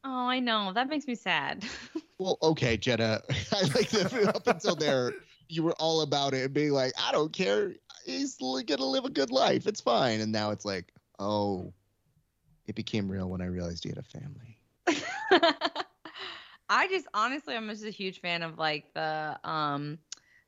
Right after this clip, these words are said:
Speaker 1: like, anybody from, like, Australia or New Zealand. They're just fun people. They kinda remind me of Midwesterners in a lot of ways. So I'm always gonna root for those people.
Speaker 2: Okay. Okay.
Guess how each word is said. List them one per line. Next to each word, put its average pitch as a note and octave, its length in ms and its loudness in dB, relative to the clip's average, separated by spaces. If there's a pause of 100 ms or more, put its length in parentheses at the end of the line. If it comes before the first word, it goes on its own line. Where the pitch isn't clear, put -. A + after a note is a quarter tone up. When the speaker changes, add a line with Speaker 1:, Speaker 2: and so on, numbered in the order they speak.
Speaker 1:
like, D3+ 460 0 (320)
anybody F3+ 400 4
from, E3+ 300 -2
like, D3 260 -2 (120)
Australia D#3+ 580 2
or D3+ 100 0
New D3+ 180 -4
Zealand. D3 520 -4 (320)
They're G3 100 -2
just A#3+ 220 -2
fun E3+ 220 2
people. E3+ 300 -2
They E3+ 100 0
kinda A#3 280 0
remind F3+ 380 -2
me E3+ 120 -8
of D#3+ 80 -8
Midwesterners D#3 760 -6
in D3+ 80 -10
a D3 60 -4
lot D3+ 260 -2 (160)
of D3+ 140 -4
ways. D3 440 -4
So D3 380 -2 (260)
I'm E3 120 -2
always D#3 240 2
gonna D3+ 160 -6
root C#3+ 180 -4
for - 80 -10
those C#3+ 220 -4
people. D3+ 440 -4 (1600)
Speaker 2:
Okay. - 180 -4 (1120)
Okay. - 240 -6